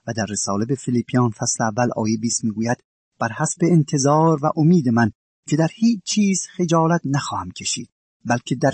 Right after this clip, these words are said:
کمال دلیری، چنان که همیشه الان نیز مسیح در بدن من جلال خواهد یافت، خواه در حیات و خواه در موت، چه زنده باشم چه مرده باشم.»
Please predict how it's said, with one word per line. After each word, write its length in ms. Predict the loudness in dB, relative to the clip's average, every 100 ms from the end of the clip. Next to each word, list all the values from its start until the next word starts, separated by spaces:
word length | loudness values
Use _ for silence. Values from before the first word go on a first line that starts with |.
| -2
کمال 520 | -2 2 6 6 4
دلیری، 600 | 2 0 0 0 -2 -6 _ _ _ _ _
چنان 320 | -6 0 0 0
که 140 | -4
همیشه 520 | 0 2 2 -2 -4 -6 _ -6
الان 460 | -4 2 4 4 4
نیز 340 | 2 0 -4 _ _
مسیح 380 | -2 0 -2 -2 0
در 140 | -2 -2
بدن 220 | 0 2
من 200 | 2 2 -2 _ _
جلال 340 | -2 0 0 -2
خواهد 320 | -10 -10 -10
یافت، 300 | -12 -14 _ _ _ _
خواه 440 | -8 -2 0 2
در 160 | 0 -2 -2
حیات 480 | 0 2 2 2 -2 _ _ -6
و 80 | -6
خواه 360 | -2 0 0
در 180 | 0 0
موت، 340 | 0 0 -4 _ _ _ _ _ _ _ -2
چه 140 | 0
زنده 380 | 4 4 4 4
باشم 460 | 4 4 2 0 0
چه 160 | -2
مرده 300 | -2 -4 -6
باشم.» 460 | -10 -8 -8 -8